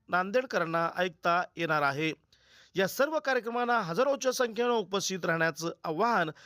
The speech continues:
संयोजक तथा महानगर अध्यक्ष विठ्ठल गायकवाड, संयोजन समितीचे अध्यक्ष अनिल बेर्जे, कार्याध्यक्ष तथा महानगर महासचिव अमृत नरंगलकर, अशोक मगरे, सल्लागार साहेबराव भंडारे,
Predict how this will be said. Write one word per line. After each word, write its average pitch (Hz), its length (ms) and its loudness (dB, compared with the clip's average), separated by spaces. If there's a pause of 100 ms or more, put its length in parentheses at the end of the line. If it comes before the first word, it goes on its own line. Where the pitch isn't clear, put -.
(180)
संयोजक 262 640 0
तथा 202 280 2
महानगर 220 560 0
अध्यक्ष 226 420 -2
विठ्ठल 180 440 0
गायकवाड, 180 460 0 (380)
संयोजन 262 480 2
समितीचे 208 560 -4
अध्यक्ष 196 360 0
अनिल 175 400 2
बेर्जे, 180 380 2
कार्याध्यक्ष 175 580 0
तथा 175 320 2
महानगर 175 560 0
महासचिव 160 640 0 (340)
अमृत 202 320 2 (100)
नरंगलकर, 196 580 0 (460)
अशोक 180 400 0
मगरे, 175 360 0
सल्लागार 175 580 0
साहेबराव 160 480 0
भंडारे, 165 480 -2